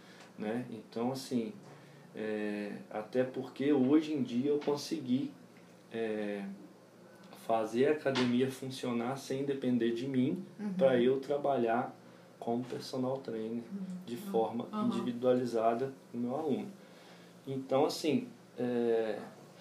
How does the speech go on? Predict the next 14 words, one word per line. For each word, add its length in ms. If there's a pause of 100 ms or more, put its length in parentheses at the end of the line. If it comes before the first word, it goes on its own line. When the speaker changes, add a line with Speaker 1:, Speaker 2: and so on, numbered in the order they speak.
(560)
Speaker 1:
mas 260
isso 280
é, 400
é, 40
vem, 520
vem 360
da, 600 (760)
da 120
personalidade, 1120
eu 180
acho, 320 (140)
de 120
cada 320
um, 120